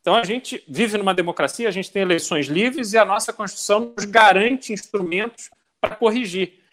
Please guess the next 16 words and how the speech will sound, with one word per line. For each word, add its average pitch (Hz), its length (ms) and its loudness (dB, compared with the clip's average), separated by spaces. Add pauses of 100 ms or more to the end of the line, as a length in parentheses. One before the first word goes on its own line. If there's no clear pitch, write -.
(260)
Então, 202 460 4
é, 208 320 4
é, 185 120 -4
eu 190 160 0
não 247 360 -2
concordo 196 760 0
com - 220 -16
quem 202 500 -10
vê 170 280 4
o 226 100 2
impeachment 214 520 -6
como 220 280 -2
um 214 80 -6
processo 214 640 -2
de 214 100 -14
distúrbio. 160 760 -2